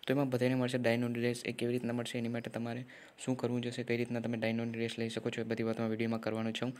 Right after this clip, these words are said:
તો વિડીયોને પહેલેથી છેલ્લે સુધી જરૂર જોજો. અને જો તમારી ચેનલ પર નવા આવ્યા હો તો એક વિનંતી છે કે વિડીયોને એક લાઈક કરી દો અને ફ્રી ફાયરના વધુ વીડિયો ગુજરાતીમાં જોવા માટે જે ચેનલનું સબસ્ક્રાઇબનું બટન છે, સબસ્ક્રાઇબ કરી લો ચેનલને અને બાજુમાં જે ઘંટી આવશે ટચ કરો અને જે ઓલ ઓપ્શન સિલેક્ટ કરી લ્યો,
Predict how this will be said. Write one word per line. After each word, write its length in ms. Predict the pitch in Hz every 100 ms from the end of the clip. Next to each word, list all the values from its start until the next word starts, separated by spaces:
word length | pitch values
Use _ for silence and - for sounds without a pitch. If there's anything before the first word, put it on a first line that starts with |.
| - - -
તો 120 | 131
વિડીયોને 280 | 127 123 131
પહેલેથી 300 | 123 123 123
છેલ્લે 240 | 123 120 120
સુધી 200 | 120 117
જરૂર 280 | 117 113
જોજો. 400 | 120 120 113 120 131 - - - -
અને 200 | 127 123
જો 140 | 131
તમારી 240 | 127 127
ચેનલ 200 | 120 123
પર 80 | 123
નવા 260 | 120 110 123
આવ્યા 240 | 120 117
હો 180 | 113 123 - - - _ _ _ _ _ _ -
તો 80 | 131 123 135
એક 180 | 127 127
વિનંતી 380 | 120 120 123 -
છે 140 | 123
કે 140 | 120
વિડીયોને 300 | 117 117 120
એક 60 | 117
લાઈક 280 | 113 113 113
કરી 160 | 117
દો 160 | 113 117
અને 100 | 117
ફ્રી 120 | 113
ફાયરના 260 | 117 120 123
વધુ 240 | 113 113
વીડિયો 200 | 117 120
ગુજરાતીમાં 420 | 117 120 117 113
જોવા 160 | 113 113
માટે 280 | 113 113 123 - - - -
જે 100 | 123
ચેનલનું 360 | 120 123 123
સબસ્ક્રાઇબનું 560 | 123 - - 123 120 120
બટન 180 | 117 123
છે, 120 | 123
સબસ્ક્રાઇબ 420 | 117 113 - 120
કરી 180 | 120 120
લો 120 | 117
ચેનલને 360 | 117 117 117 120
અને 100 | 120
બાજુમાં 360 | 117 113 120
જે 60 | 120
ઘંટી 300 | 117 113 120
આવશે 200 | 117 120
ટચ 240 | - 117
કરો 180 | - 120
અને 120 | 120
જે 100 | 117 -
ઓલ 160 | 117
ઓપ્શન 200 | 117 113
સિલેક્ટ 320 | 117 117 117 -
કરી 160 | 113
લ્યો, 200 | 110 120